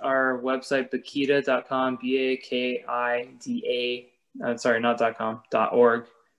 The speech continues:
B A K I D A dot org. Episode number one. We will put the articles that we discussed on there.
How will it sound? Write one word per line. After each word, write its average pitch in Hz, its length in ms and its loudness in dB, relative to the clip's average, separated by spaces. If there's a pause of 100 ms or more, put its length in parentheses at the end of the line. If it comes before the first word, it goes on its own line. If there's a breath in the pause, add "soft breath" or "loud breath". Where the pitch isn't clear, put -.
B 131 240 4
A 123 440 6
K - 240 2
I 117 400 2 (300)
D 127 260 0
A 113 360 0 (480)
dot 117 240 2
org. 110 340 0 (1120 loud breath)
Episode 139 440 4
number 131 260 4
one. 120 420 2 (760)
We 117 80 -2
will 120 120 0
put 131 200 0
the - 80 4
articles 123 540 4
that 120 140 6
we 120 340 0
discussed - 800 2 (100)
on 120 300 2
there. 120 360 2